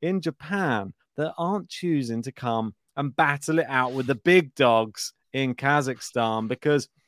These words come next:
we've got big guys in Kazakhstan. We've got Djokovic. We have got Medvedev. We've got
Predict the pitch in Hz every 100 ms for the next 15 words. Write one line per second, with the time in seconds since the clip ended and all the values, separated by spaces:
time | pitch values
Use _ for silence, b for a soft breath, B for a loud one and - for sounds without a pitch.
0 | _ - 180 226 247 214 226 247 175 233
1 | 247 233 180 139 160 143 151 147 151 -
2 | - 151 165 165 b b 190 240 190 240
3 | 175 226 226 - 180 147 120 - - b
4 | - 185 269 262 180 - 240 180 202 240
5 | 180 190 147 147 123 - - 190 277 170
6 | 196 180